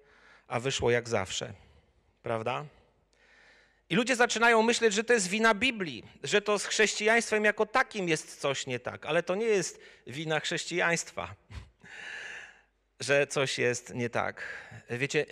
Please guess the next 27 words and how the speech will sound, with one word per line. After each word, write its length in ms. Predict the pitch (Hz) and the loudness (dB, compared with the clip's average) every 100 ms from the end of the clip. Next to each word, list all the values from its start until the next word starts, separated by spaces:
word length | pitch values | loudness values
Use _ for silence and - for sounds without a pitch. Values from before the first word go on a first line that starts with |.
| 113 | -4
to 260 | 139 127 - - - - | -2 -2 -4 -20 -14 -4
też 240 | 147 - | -4 -4
pozwólcie 600 | - 131 131 147 147 127 | -8 -10 -8 -8 -6 -4
na 80 | 110 | -2
małą 260 | 123 120 | 0 0
dygresję. 580 | 117 120 139 127 131 120 - - - - - - - | -2 -2 -2 0 -2 -4 -8 -20 -20 -20 -20 -20 -14
Wielu 260 | 117 160 156 | -2 0 0
ludzi 280 | 156 147 | -2 -4
się 140 | 151 139 | -4 -4
dziwi, 240 | 156 160 | -4 -2
że 120 | 143 | -2
w 60 | 143 | 0
orkiestrach 440 | 139 170 151 151 | 0 0 -2 -2
symfonicznych 560 | - 147 147 139 - 139 | -2 -4 -2 -4 -4 -4
muzycy 380 | 139 127 147 135 | -4 -2 -4 -4
z 60 | |
dyrygentami 520 | 131 131 131 120 123 123 | -4 -2 0 0 0 0
się 140 | 127 | -4
kłócą, 520 | - 139 - 101 98 98 _ _ - _ | -6 -8 -6 -6 -6 -10 _ _ -20 _
bo 100 | - | -6
przecież 240 | 113 143 135 | -4 -2 -2
mówi 220 | 143 135 | -4 -4
się, 120 | 139 | -2
że 120 | 131 | 0
muzyka 360 | 131 131 139 135 | 0 -2 -2 2
łagodzi 380 | 123 113 117 127 | 2 2 0 0
obyczaje. 640 | 113 120 - 95 87 85 | -2 -2 -2 -2 -2 -10